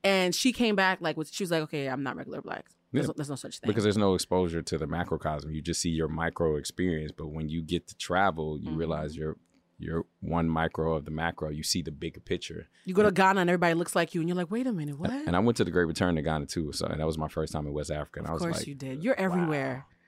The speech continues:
Speaker 2: I'm very blessed."
Speaker 1: You're like Master Girl. You are everywhere. Now, we were talking about two degrees of separation.
Speaker 2: Sure.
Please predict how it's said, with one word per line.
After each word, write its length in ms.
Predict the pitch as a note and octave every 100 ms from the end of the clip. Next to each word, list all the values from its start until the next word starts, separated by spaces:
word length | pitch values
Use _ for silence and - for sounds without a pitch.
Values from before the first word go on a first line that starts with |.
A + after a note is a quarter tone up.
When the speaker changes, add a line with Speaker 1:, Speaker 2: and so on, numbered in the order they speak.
| -
Speaker 2:
I'm 160 | C3+
very 180 | B2+ A#2+
blessed." 380 | A#2 - - -
Speaker 1:
You're 140 | G#3+ C#4+
like 140 | D4
Master 300 | C4 A#3+ -
Girl. 100 | G#3
You 100 | A3 C4
are 80 |
everywhere. 580 | G#3 G3+ G#3 F3+ D3+ C#3 - - - -
Now, 160 | A#3+
we 60 | B3+
were 80 | D4
talking 340 | D#4 E4+ F4+
about 280 | F4 D4+ C4+
two 140 | - C#4
degrees 260 | B3+ B3+
of 80 | A#3
separation. 640 | A3 G#3 A3 D#3+ - E3 C4
Speaker 2:
Sure. 260 | C3+ A2